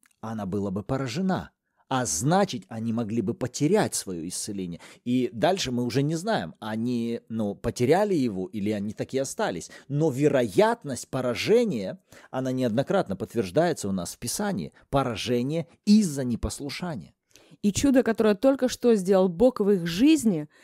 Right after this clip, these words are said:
Speaker 2: они могли их убедить в том, что это не
Speaker 1: Да.
Speaker 2: чудо, это теперь проблема.
Speaker 1: И эти принципы неоднократно подтверждаются у нас в Писании. Насколько важен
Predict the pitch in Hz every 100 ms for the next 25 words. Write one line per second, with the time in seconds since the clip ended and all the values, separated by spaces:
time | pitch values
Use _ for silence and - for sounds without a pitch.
0 | - _ 190 190 233 285 247 202 202 -
1 | 190 202 185 185 196 - 202 196 185 180
2 | 233 240 - - 262 202 165 170 185 -
3 | 180 180 185 165 175 160 147 - _ 123
4 | 196 190 - 233 247 220 226 214 202 220
5 | 240 262 233 196 135 135 147 131 214 220
6 | - 131 135 180 - - 156 233 220 147
7 | 82 - _ _ 127 156 175 - - 208
8 | 214 170 156 127 101 170 175 139 107 123
9 | 104